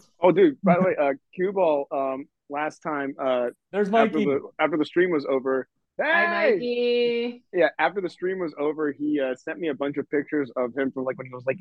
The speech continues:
Speaker 1: like, a teenager and stuff. And, dude, Cue Ball has some, like, epic rock and roll hair, dude. Like,
Speaker 2: Oh,
Speaker 1: he
Speaker 2: shit.
Speaker 1: looked legit when he was nineteen, dude. It was awesome.
Speaker 2: He was not actually a Cue Ball.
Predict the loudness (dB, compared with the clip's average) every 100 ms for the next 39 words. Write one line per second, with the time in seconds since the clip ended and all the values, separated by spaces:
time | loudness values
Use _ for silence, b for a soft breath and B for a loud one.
0 | -12 _ -2 -2 _ -4 -2 4 6 8
1 | 6 4 2 4 2 2 2 2 4 4
2 | 6 6 4 0 -4 -4 -6 -8 -12 -12
3 | -12 _ _ _ 0 0 0 -2 2 2
4 | 2 0 -2 -2 -2 -2 -2 -2 -4 -4
5 | -4 -4 -2 0 -2 -2 -2 0 -2 -4
6 | -6 -2 -4 -4 -4 2 4 4 0 0
7 | -2 -4 -6 -6 -10 -4 0 0 0 -2
8 | -2 0 0 2 4 6 4 0 -4 -4
9 | -2 -2 -2 -4 -8